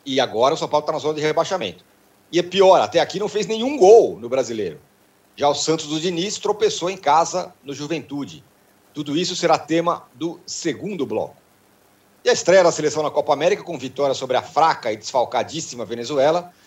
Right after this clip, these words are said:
além do drama do dinamarquês Eriksson, serão os temas do terceiro bloco desse episódio. Um recado importante: você que assiste a gravação do podcast pelo YouTube,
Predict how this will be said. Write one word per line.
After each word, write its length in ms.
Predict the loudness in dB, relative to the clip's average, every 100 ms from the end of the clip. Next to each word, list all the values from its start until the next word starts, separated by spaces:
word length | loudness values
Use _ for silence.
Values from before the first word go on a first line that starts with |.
| _ _
além 220 | -2 -2
do 120 | -2 -4
drama 520 | 2 4 6 2 -8
do 80 | -8
dinamarquês 680 | -8 -4 -6 -6 -6 -2
Eriksson, 400 | 0 0 -2 -8
serão 220 | -6 -6
os 100 | -6
temas 540 | -4 -4 -2 -6 -10 -12 _ _
do 80 | -12
terceiro 400 | -4 -4 -2 -2
bloco 380 | 2 2 2 -4 _ _ _ _ _
desse 240 | -4 -2 -4
episódio. 480 | -8 -10 -10 -12 _ _ -16
Um 80 | -8
recado 300 | -2 0 0
importante: 500 | 0 0 0 -8 -10
você 200 | -14 -10
que 100 | -10
assiste 220 | -10 -6
a 20 |
gravação 400 | -4 -2 -4 -8
do 80 | -8
podcast 460 | -10 -8 -8 -8
pelo 160 | -4 -4
YouTube, 360 | -2 -6 -10